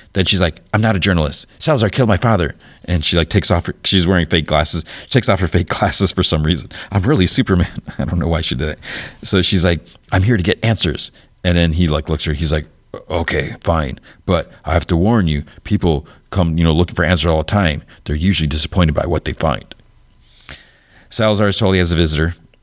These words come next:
And, um, Jess is like, "Hola." So Salazar, like, you know, he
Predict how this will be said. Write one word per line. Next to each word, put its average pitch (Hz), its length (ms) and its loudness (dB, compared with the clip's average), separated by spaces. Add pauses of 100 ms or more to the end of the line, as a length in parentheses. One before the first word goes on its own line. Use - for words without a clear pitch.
(320)
And, 82 440 0 (340)
um, 80 240 2
Jess 82 220 0
is 78 80 2
like, 82 140 0
"Hola." 87 400 2 (340)
So 87 180 2
Salazar, 90 600 2
like, 82 160 0 (160)
you 92 100 0
know, 85 80 2
he 82 180 2